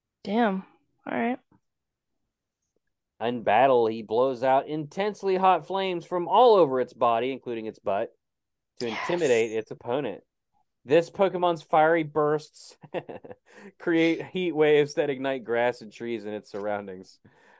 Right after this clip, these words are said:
Speaker 2: Uh, happy coincidences make me happy. In battle, I just, I just said that.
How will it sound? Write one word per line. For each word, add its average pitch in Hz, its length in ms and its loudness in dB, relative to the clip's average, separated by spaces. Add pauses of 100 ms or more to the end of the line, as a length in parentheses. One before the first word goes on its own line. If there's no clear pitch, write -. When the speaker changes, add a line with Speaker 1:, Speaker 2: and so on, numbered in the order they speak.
(200)
Speaker 2:
Uh, 190 400 -4
happy 110 320 -2
coincidences 90 800 -12
make 67 160 -14
me 82 80 -16
happy. 87 400 -14 (880)
In 147 180 -2
battle, 139 560 4 (1000)
I 101 160 0
just, 95 240 -16 (120)
I 101 100 -8
just 87 200 -16
said 85 140 -14
that. 82 220 -12